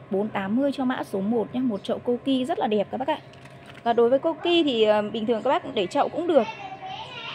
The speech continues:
Để chậu cũng được và để, ừm, ghép lũa cũng được các bác ạ. Đây, đối với những cái chậu Koki như này về các bác có thể ký lũa một cây ấy. Thì nó rất là đẹp các bác nhé, mãi đỉnh luôn, riêng Koki bác chơi mãi đỉnh.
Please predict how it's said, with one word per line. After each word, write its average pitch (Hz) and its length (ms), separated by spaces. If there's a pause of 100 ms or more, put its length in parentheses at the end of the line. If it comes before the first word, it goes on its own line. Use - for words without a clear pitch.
(260)
Để 220 120
chậu 262 240
cũng - 180
được 311 180
và 214 180
để, 202 200
ừm, 196 480 (200)
ghép 302 140
lũa 285 200
cũng 349 180
được 285 180
các - 80
bác 302 120
ạ. 339 120 (1400)
Đây, 254 200
đối 196 120
với 185 180
những 233 140
cái 294 100
chậu - 160
Koki 254 240
như 254 240
này 233 180
về 190 140
các 180 100
bác 262 160
có 226 120
thể 185 220
ký 190 160
lũa 233 240
một 294 260
cây 247 280
ấy. 285 120 (920)
Thì 208 120
nó 185 180
rất 320 140
là 349 80
đẹp 240 240
các 226 60
bác 277 120
nhé, 330 100
mãi 294 200
đỉnh 208 280
luôn, 247 220
riêng 254 160
Koki 254 380
bác 262 200
chơi 254 160
mãi 254 160
đỉnh. 277 140